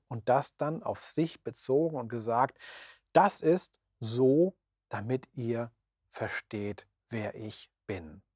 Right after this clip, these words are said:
Das Matthäusevangelium an sich ist an vielen Stellen auch erfüllt mit solchen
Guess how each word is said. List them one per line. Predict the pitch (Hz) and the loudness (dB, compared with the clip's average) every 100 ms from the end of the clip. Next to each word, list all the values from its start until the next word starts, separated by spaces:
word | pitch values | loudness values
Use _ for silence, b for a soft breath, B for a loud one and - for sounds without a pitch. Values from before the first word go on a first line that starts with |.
| _ B B B B | _ B B B B
Das | 117 | 2
Matthäusevangelium | 120 113 151 190 160 135 - 120 110 123 123 113 | 4 4 10 10 10 4 2 0 4 6 8 6
an | - 98 | 2 -4
sich | 101 127 175 - - | 4 6 4 0 -8
ist | - | -6
an | 101 | -6
vielen | - 160 170 | -4 0 0
Stellen | 120 - 113 117 | 0 -2 -2 -2
auch | 120 - - | -4 -8 -10
erfüllt | - - - 165 196 190 | -8 -6 2 8 8 6
mit | 123 | -2
solchen | - 107 104 - | 0 0 0 -4